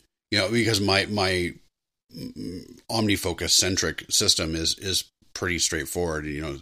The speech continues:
stuff goes in as a task, even if it's, even if it's not. I guess it gets treated as a task. Um, what is the workflow like when you decide, "Hey, here's a thing that I want to add to a particular list"?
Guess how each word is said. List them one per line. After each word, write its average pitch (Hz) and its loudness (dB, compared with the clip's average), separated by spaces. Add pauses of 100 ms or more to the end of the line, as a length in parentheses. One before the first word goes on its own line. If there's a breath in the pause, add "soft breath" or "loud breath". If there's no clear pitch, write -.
(300)
stuff - 2
goes 92 0
in 82 -2 (460 loud breath)
as 110 4
a 92 0
task, 90 4
even 85 0
if 82 -2
it's, - 0
even 85 -4
if - -8
it's - -2
not. 80 0
I 80 -6
guess 82 0
it 76 -4
gets - 0
treated 80 -2
as 76 0
a - -6
task. - -4 (420 loud breath)
Um, 87 0 (400 soft breath)
what 113 0
is 131 4
the 101 2
workflow 90 0
like 82 0
when 90 0
you 90 2
decide, 85 2
"Hey, 131 2
here's 107 2
a 90 -4
thing 98 0
that 90 0
I 90 0
want 87 0
to - -6
add 80 -4
to 71 -2
a 85 -10
particular 78 -6
list"? 95 2